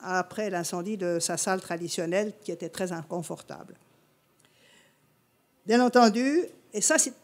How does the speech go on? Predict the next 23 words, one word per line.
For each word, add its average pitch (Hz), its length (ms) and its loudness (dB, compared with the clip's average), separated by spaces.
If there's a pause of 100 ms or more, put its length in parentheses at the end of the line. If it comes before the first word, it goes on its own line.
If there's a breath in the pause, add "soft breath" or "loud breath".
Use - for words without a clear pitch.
(100)
très, 320 240 2
très 269 200 2
important, 226 680 -8
je - 160 -12
ne 175 40 -10
dirais 170 280 -8
pas 208 200 2
que 190 120 -10
si 170 160 -10
vous 160 120 -10
faites 180 220 -6
une 170 80 -8
constituante, 180 680 -2
il 175 60 -6
faut 165 180 -8 (100)
nous 165 180 -12
copier 185 380 -4
exactement 180 540 -4
avec 165 220 -2
des 156 100 -12
caipirinhas, 208 680 0
mais 254 140 0
enfin, 262 300 2